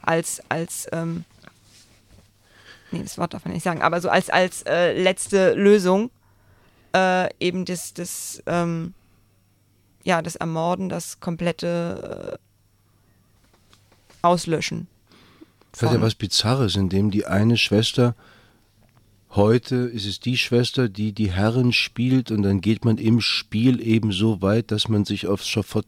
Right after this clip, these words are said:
Speaker 2: denken kann, dass die Guillotine fast runterkommt, im Bild, im Kopf, in der V-, Vorstellung. Ähm, und die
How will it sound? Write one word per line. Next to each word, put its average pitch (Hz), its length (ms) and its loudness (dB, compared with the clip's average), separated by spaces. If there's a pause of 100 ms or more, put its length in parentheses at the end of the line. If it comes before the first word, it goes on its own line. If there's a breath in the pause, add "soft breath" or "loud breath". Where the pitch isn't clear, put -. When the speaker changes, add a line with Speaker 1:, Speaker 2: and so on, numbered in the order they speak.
Speaker 2:
denken 117 320 0
kann, 131 320 0 (460 loud breath)
dass 98 220 -2
die 101 140 -4
Guillotine 110 600 0
fast 110 280 -2
runterkommt, 123 840 2
im 104 240 -4
Bild, 123 380 2
im 101 180 -6
Kopf, - 320 -8
in 113 80 -8
der 104 120 -4
V-, - 160 -12
Vorstellung. 123 640 2 (520 loud breath)
Ähm, 113 840 2 (520)
und 110 360 -4
die 120 360 0